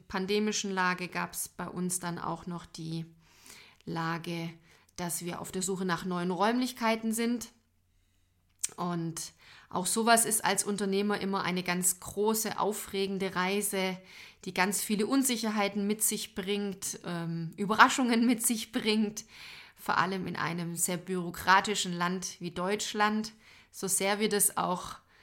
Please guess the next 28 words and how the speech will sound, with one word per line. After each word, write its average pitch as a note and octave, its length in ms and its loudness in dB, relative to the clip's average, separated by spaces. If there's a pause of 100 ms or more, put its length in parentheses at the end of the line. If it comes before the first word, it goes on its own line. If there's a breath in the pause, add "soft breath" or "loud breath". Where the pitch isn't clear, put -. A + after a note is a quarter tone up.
(380 soft breath)
genießen, C4+ 840 4 (120)
teilweise A3 640 2
in G3 200 -4
Deutschland, F#3 800 -2
äh, F3 420 -8
in F3 160 -8
Sicherheit G3+ 680 2 (480 loud breath)
zu - 160 0
leben. G3+ 360 4
Natürlich A3+ 760 2
ist - 200 -2
klar F#3 560 2
und E3 180 -6
dass E3 140 -4
hier - 140 -4
alles E3+ 240 -2
schön F3 160 -2
geregelt F#3 420 -4
ist, - 340 -4
aber E3 380 -6 (800 loud breath)
ja, E3 260 -4
da E3+ 140 -4
wird G3 160 -4
einem G3 240 4
dann F#3+ 140 -2
erstmal F#3+ 440 -2
wieder F#3+ 140 0
bewusst, F#3 640 -2